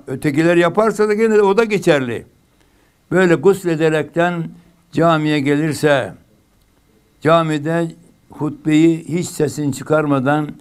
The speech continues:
güzelce dinlerse, camide sohbet yerine çeviriyorlar. Kızı gelin ettin mi, oğlanı verdin mi? Burası sohbet yeri mi lan? Cami ibadet yeri.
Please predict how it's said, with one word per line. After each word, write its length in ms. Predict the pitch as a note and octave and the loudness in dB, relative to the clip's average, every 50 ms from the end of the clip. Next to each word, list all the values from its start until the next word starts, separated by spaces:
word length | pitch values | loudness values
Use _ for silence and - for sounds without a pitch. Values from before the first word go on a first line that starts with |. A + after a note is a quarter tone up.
| _ _ _ _ _ _ _ | _ _ _ _ _ _ _
güzelce 520 | D3+ D#3 D#3+ D#3 D#3+ D3+ D3 D#3 E3 D3 | 0 0 2 4 2 2 2 0 0 0
dinlerse, 840 | C#3+ C#3+ C#3 C3+ C#3 D3+ D#3 C#3 - D3 C#3+ C#3 C3 A#2+ G2 E2 D#2+ - - _ _ _ _ _ _ _ _ _ _ _ _ _ _ _ _ _ _ _ _ | 0 2 2 4 4 2 2 0 0 0 2 2 2 0 -2 -6 -12 -16 -20 _ _ _ _ _ _ _ _ _ _ _ _ _ _ _ _ _ _ _ _
camide 760 | - D3+ D#3+ D#3+ D3 C#3+ C#3+ C#3 C3+ D#3 D#3+ D#3+ D#3 D#3 - - _ _ - - | -2 0 2 2 2 2 0 0 0 0 0 0 -2 -4 -8 -16 _ _ -20 -20
sohbet 500 | - - D3 C#3+ C#3 C#3 D3+ D3+ D3+ - | -6 -2 -2 -2 0 -2 -4 -4 -2 -2
yerine 280 | D3 C#3+ C#3+ D#3 D3+ | -2 -2 0 0 -2
çeviriyorlar. 640 | - - D3+ C#3+ D3 D3 D3 C#3 C3+ C3 C3 B2 A2+ G#2 - - _ _ _ _ _ | -2 0 0 0 2 2 2 2 2 0 0 -2 -4 -6 -10 -16 _ _ _ _ _
Kızı 240 | - C#3+ C3+ C3+ C3+ | -4 -2 -2 -2 0
gelin 280 | B2 C#3+ C#3+ C#3 C#3 | 0 0 0 2 0
ettin 340 | C#3 C#3 C#3 C#3 - D3+ D3+ | 0 -2 -4 -6 -6 -4 -2
mi, 80 | D3 D3 | -2 0
oğlanı 380 | D3 C#3+ C#3 C#3 C#3 C#3 C#3 | 0 0 0 0 0 -2 -2
verdin 420 | C#3 C3+ C3+ C3+ C3 B2+ B2+ C#3 C#3 | -2 -2 -2 -2 -2 -2 -2 -2 -2
mi? 160 | C3+ B2 B2 | -2 -2 -2
Burası 220 | C3 D3 D3 - | -2 -2 -2 -4
sohbet 420 | - - C3 - - D3 D3 C3 D#3+ | -2 -2 -2 -2 -2 -4 -4 0 0
yeri 140 | E3 D#3+ | 0 2
mi 60 | D3+ D3 | 2 0
lan? 320 | C3+ C3+ D3 D#3+ D#3 D#3+ - - _ _ - _ _ _ _ _ | 0 0 0 -2 -2 -6 -10 -16 _ _ -20 _ _ _ _ _
Cami 440 | - C3 C3 B2+ B2 C3 D3 D#3 D#3 | 0 2 2 2 2 0 -4 -4 -6
ibadet 680 | D#3 - - C3 A#2+ A2+ B2 B2 C3+ D#3 F3+ G3+ F3 | -6 -8 -8 -6 -2 0 0 0 0 0 -4 -4 -4
yeri. 340 | F#3+ F3+ F3 D#3+ D3 B2 | -2 -2 -2 0 -2 -4